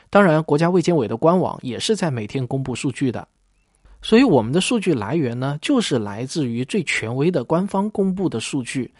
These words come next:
零重症、零死亡都是上海市卫健委官方发布的，这不可能是我编出来的。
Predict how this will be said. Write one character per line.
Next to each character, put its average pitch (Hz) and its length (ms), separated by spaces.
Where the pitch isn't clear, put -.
零 175 180
重 233 200
症、 202 240
零 139 240
死 - 160
亡 107 420
都 240 140
是 190 140
上 254 280
海 - 220
市 - 200
卫 196 220
健 156 240
委 117 200
官 190 200
方 190 280
发 139 240
布 139 240
的， - 200
这 - 140
不 262 120
可 - 260
能 117 180
是 160 140
我 120 160
编 143 240
出 175 140
来 120 180
的。 123 180